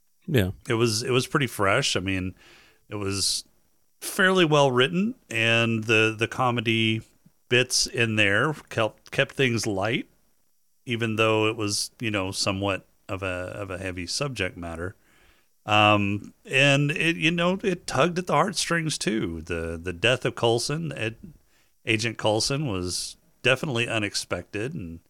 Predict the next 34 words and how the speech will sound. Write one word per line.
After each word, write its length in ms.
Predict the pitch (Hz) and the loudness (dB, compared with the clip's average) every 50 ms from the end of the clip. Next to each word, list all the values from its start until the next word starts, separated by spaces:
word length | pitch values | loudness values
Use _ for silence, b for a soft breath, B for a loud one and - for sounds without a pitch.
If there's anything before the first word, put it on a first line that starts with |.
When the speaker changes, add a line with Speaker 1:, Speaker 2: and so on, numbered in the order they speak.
| _ _ _ _ _ _ _ _ _ _ _ - | _ _ _ _ _ _ _ _ _ _ _ -14
Speaker 2:
um, 520 | - - 92 95 92 92 - - - - - _ _ _ _ _ _ _ _ _ _ _ _ _ _ _ _ _ - | -12 -10 -10 -8 -10 -10 -12 -14 -16 -18 -20 _ _ _ _ _ _ _ _ _ _ _ _ _ _ _ _ _ 0
typically 380 | - 135 123 123 117 123 113 | 0 2 2 4 4 4 4
movies 380 | 107 107 117 117 107 110 101 92 | 6 4 4 4 4 4 2 2
don't 240 | 107 117 113 110 - | 2 0 -2 -2 -2
kill 240 | - - 117 92 | 0 0 2 2
off 260 | 95 123 135 113 104 - | 2 2 2 2 0 0
some 240 | - - 101 95 | -2 -4 -4 -4
of 60 | 92 87 | -4 -4
their, 320 | 87 87 85 85 85 90 | -4 -4 -2 -4 -4 -4
their 160 | 90 95 90 | -4 -4 -4
main 360 | 87 87 87 90 90 90 90 | -4 -4 -2 -2 -2 -2 -4
characters 480 | 90 - 101 92 92 90 - 98 87 85 | -4 -4 -2 -2 -2 -4 -6 -8 -6 -4
like 200 | 95 87 85 - | -4 -4 -4 -4
that. 240 | - 90 101 127 127 | -6 -6 -4 -4 -2
He 80 | 98 | -4
had 140 | 98 110 110 | -4 -4 -4
been, 320 | 101 95 92 90 90 87 - b b b b b b b b b b _ | -2 -2 -2 -2 -4 -8 -10 b b b b b b b b b b _
uh, 260 | 104 92 95 92 90 | -12 -10 -8 -8 -6
a 80 | 92 104 | -6 -6
fairly 720 | - - - - 160 151 147 143 135 131 120 110 107 104 | -6 -8 -2 2 4 4 6 4 4 4 4 4 4 2
prominent 640 | 101 - - - 117 110 107 104 101 95 98 - - | 0 -2 -2 0 2 2 4 2 0 -2 -2 -4 -4
character 480 | - 101 87 92 90 - - 110 107 | -2 -2 -2 -2 -2 -4 -6 -4 -4
in 120 | 101 87 85 | -4 -4 -4
several 440 | - - 107 95 87 90 92 87 87 | -2 -2 0 -2 -2 -2 -4 -4 -4
of 100 | 82 80 | -6 -6
the 100 | 85 82 | -8 -10
movies, 540 | 82 80 80 78 90 104 123 - - - - _ _ _ _ _ _ _ _ _ _ _ _ - | -10 -10 -10 -8 -8 -8 -8 -10 -12 -14 -16 _ _ _ _ _ _ _ _ _ _ _ _ -12
uh, 180 | 90 85 85 87 | -10 -8 -8 -6
especially 460 | 85 - - 107 98 - - 107 92 | -4 -2 0 2 2 2 0 0 0
the 140 | 92 101 - | -2 -2 0
Iron 280 | 92 98 101 101 98 | 0 2 2 2 2
Man 200 | 98 101 98 95 | 2 2 0 0
movies, 520 | 95 95 92 90 98 95 95 92 90 90 90 | 0 -2 -2 -2 0 0 0 0 -2 -2 -4
and 460 | 87 87 82 85 82 82 82 82 | -4 -4 -4 -6 -6 -8 -8 -10